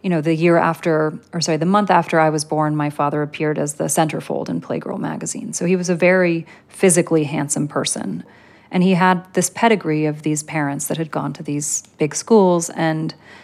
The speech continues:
he was also strategic, as he describes himself, when he wrote his donor profile, which is that many of the donors that were donating at this early time were, were men that the sperm bank had recruited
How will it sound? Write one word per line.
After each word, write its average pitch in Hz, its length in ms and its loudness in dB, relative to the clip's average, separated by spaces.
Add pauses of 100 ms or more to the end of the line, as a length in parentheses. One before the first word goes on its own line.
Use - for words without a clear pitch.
(600)
he 208 140 0
was 208 100 4
also 202 140 0
strategic, 180 560 -4
as 156 80 -2
he 165 100 -6
describes 147 400 -4
himself, 160 560 2
when 156 120 -2
he 156 120 -4
wrote 156 320 0
his 160 160 -6
donor 151 300 -4
profile, 185 680 -4
which 170 180 -6
is 156 200 -4
that 156 420 0 (960)
many 185 560 4
of 165 160 -2
the 175 80 0
donors 156 420 2
that - 100 -6
were 147 120 -4
donating 151 500 -2
at 151 120 -8
this - 240 -4
early 156 300 -2
time - 580 -6
were, 165 220 -2 (280)
were 170 120 0
men 175 480 4
that 156 480 2
the 165 140 2
sperm 156 300 -2
bank 151 220 -2
had 156 140 -4
recruited 156 720 -2